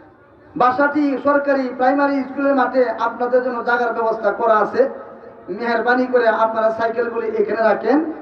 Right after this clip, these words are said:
কারণ আজকের মজমা পুরা প্যান্ডেল ভরে যাবে ইনশাআল্লাহ। কারণ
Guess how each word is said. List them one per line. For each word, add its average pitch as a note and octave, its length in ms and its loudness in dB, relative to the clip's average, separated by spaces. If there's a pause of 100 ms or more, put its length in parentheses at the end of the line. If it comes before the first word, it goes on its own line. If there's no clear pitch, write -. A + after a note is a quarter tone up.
(440)
কারণ B3+ 300 4
আজকের B3 540 2
মজমা B3+ 400 2 (100)
পুরা B3+ 260 2 (260)
প্যান্ডেল C4 440 0
ভরে A3+ 220 -2
যাবে A3 240 2
ইনশাআল্লাহ। C4+ 1000 4 (1300)
কারণ A#3+ 180 0